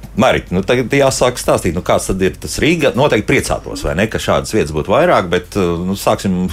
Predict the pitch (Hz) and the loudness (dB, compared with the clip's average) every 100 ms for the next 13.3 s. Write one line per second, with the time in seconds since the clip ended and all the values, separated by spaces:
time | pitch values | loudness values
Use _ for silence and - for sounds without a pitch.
0 | 90 - - - - - - 98 67 71 | -6 -6 -12 -12 -14 -4 2 2 2 2
1 | 78 78 64 - - - - - - - | 2 2 -2 -6 -16 -18 -20 -20 -12 -4
2 | 87 85 85 101 90 78 80 90 98 - | 0 0 0 0 2 0 0 2 2 0
3 | 90 92 76 76 78 98 92 80 76 80 | 0 2 2 0 2 0 2 0 0 0
4 | 104 117 92 - 82 - 90 92 78 - | 0 2 2 0 -6 -2 2 2 2 -4
5 | - - - - - - - 131 104 78 | -16 -16 -18 -20 -20 -6 -2 0 2 0
6 | 69 69 90 87 113 123 156 147 104 117 | -2 0 2 4 2 2 0 0 0 0
7 | 113 95 80 80 - - - - - - | 0 0 -2 -6 -14 -20 -20 -20 -20 -6
8 | 226 214 131 127 104 87 85 - - - | -2 0 2 4 2 2 -4 -14 -18 -2
9 | 113 135 - 80 - 87 90 90 78 82 | 0 0 0 -2 0 -2 0 0 -2 -2
10 | 117 95 73 78 76 76 78 - - 90 | 0 2 2 2 0 0 -2 -2 -4 -2
11 | 78 71 117 85 - 101 107 92 82 82 | -2 0 0 0 -4 -2 0 -2 -4 -6
12 | - 113 147 123 104 - - - 120 - | -2 0 2 2 0 -6 -18 -10 -8 0
13 | 120 117 104 | 0 2 -2